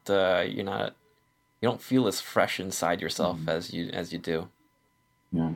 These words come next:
Speaker 2: I think, like, I think maybe it's just, like, the realization that everyone's watching.
Speaker 1: Oh,
Speaker 2: That's
Speaker 1: yeah.
Speaker 2: really hard.
Speaker 1: You know, first it's good, and then it's, like, kinda uncomfortable, and, like,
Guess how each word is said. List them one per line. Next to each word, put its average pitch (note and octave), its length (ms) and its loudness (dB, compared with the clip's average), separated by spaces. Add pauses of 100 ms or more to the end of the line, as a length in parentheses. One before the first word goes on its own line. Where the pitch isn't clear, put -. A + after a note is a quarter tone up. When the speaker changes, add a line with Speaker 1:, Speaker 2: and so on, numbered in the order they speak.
(260)
Speaker 2:
I A2 100 6
think, C#3+ 280 8
like, A2 300 8 (1080)
I - 100 12
think F4+ 180 4
maybe A3 180 12
it's F#3+ 100 12
just, F#3+ 140 8
like, E3 100 10
the - 80 8
realization A2 680 10
that F2+ 140 8
everyone's F#2+ 380 8
watching. D#2+ 480 0 (960)
Speaker 1:
Oh, F#2 40 -14
Speaker 2:
That's F#2 160 0
Speaker 1:
yeah. G2+ 60 6
Speaker 2:
really F#2+ 160 10
hard. F2+ 380 6 (680)
Speaker 1:
You A2 100 0
know, G2+ 100 4
first B2+ 300 2
it's B2+ 120 -2
good, B2+ 400 6
and G#2 180 0
then G#2 140 2
it's, - 220 -4
like, F2+ 420 2 (400)
kinda G2 260 -2
uncomfortable, F#2 540 -2
and, E2 160 -4
like, D#2+ 160 -2